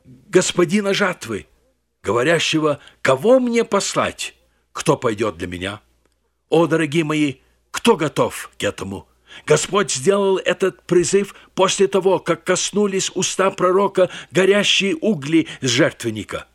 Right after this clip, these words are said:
А это говорит об огненном действии Духа Святого.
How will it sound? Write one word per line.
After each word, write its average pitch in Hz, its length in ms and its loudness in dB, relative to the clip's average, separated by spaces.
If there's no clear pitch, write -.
А 135 120 2
это 214 320 2
говорит 156 460 0
об 151 240 0
огненном 156 600 2
действии 170 500 -2
Духа 165 300 -4
Святого. 92 540 -6